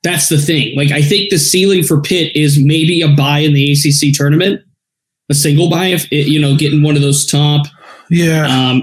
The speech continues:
Speaker 1: eight seeds. But again, that's really hard right now. Just, uh, similar concept to the beginning of last year. We just don't know Leggett, Lowe,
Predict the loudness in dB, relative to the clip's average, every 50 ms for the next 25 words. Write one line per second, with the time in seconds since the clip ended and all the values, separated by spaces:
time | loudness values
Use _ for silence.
0 | -2 -2 0 0 0 -2 -2 0 0 0 2 2 0 0 -2 -4 -8 -10 _ -8
1 | -6 -4 -2 -2 -2 -2 -4 -4 -6 -10 -16 -20 _ _ _ _ _ _ _ _
2 | _ _ -20 -20 _ _ _ 0 0 2 2 2 0 0 0 0 0 0 2 2
3 | 2 2 2 2 2 2 2 2 2 2 2 2 0 0 0 0 0 2 2 0
4 | 0 -2 -4 -6 -8 -10 -8 -6 -4 -4 -2 -2 0 0 2 2 2 2 2 0
5 | 0 -2 -2 -2 0 0 0 0 0 -2 -2 -2 -4 -8 -12 -16 _ _ -20 _
6 | _ _ _ -2 0 2 2 2 2 2 2 2 0 0 0 0 -2 -2 -2 -2
7 | -2 0 0 2 2 2 2 2 2 0 0 0 0 2 2 2 2 2 2 2
8 | 2 0 0 0 0 0 0 -2 -4 _ _ _ _ _ _ _ -4 -2 -2 0
9 | 0 0 0 0 0 -2 -2 -2 0 0 0 0 0 0 2 2 0 0 -2 -8